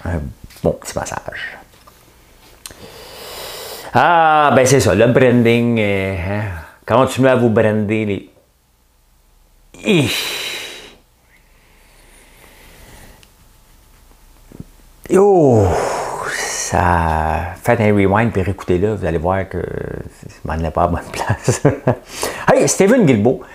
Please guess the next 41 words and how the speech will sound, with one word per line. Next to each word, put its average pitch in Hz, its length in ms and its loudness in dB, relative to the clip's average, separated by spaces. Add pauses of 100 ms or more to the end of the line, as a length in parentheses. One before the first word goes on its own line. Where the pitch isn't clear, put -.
(180)
y - 60 2
a-tu 285 240 2
juste - 240 0
moi 165 100 2
qui 165 120 -2
ai 95 80 2
un - 20 0
malaise 87 540 0
quand 95 160 -8
je 92 80 -8
le 90 100 -6
vois 85 220 -6
parler, 76 440 -8
lui ? - 140 -18 (480)
Hein ? 110 140 -8 (420)
Il 101 60 2
a 113 60 2
de 120 40 -2
l'air 202 240 0
du 110 120 -6
gars 139 160 2
qui 98 120 -8
est 87 60 -4
pas 92 160 -4
à 95 60 -4
bonne 80 200 -6
place, - 520 -14 (100)
tu - 100 -12
sais. 135 100 -8 (920)
Parce - 160 -4
que 151 60 -2
là, 165 80 4
il 123 80 0
parle, 120 420 2
tu - 60 -10
sais, 131 200 0
c'est 107 120 -6
le 104 60 -2
ministre 123 300 0
du 90 60 -14
patrimoine, 92 560 -4